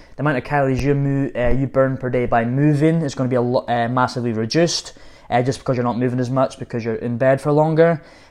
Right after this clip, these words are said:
On top of that, you're gonna probably be eating more 'cause you're eating what Paul's eating in his portions.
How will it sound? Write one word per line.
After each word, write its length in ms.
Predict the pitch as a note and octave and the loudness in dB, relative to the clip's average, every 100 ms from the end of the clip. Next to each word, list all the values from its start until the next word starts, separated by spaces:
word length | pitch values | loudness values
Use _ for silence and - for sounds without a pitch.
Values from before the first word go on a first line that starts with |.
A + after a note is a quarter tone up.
| - | -10
On 100 | A#2 | -6
top 280 | C3+ D#3 D#3 | 4 4 6
of 60 | |
that, 100 | D3 | 6
you're 80 | C3+ | 6
gonna 120 | C#3 | 2
probably 220 | B2+ C3+ B2+ | 0 0 0
be 120 | B2+ C3+ | -4 -4
eating 200 | C#3+ C#3 | -4 -2
more 340 | C3 B2+ B2 - C3 | 0 0 -2 -8 -6
'cause 160 | C3 | -4
you're 120 | B2+ B2+ | -2 -4
eating 220 | C#3 C#3 | -4 -4
what 140 | A#2+ | -4
Paul's 460 | - C#3+ D3 E3 C#3+ | 0 4 6 6 4
eating 220 | E3 E3+ | 2 2
in 100 | C#3+ | 2
his 160 | B2+ C3 | -2 -2
portions. 720 | - E3 D#3+ G3 G3 - | 2 4 4 0 0 -4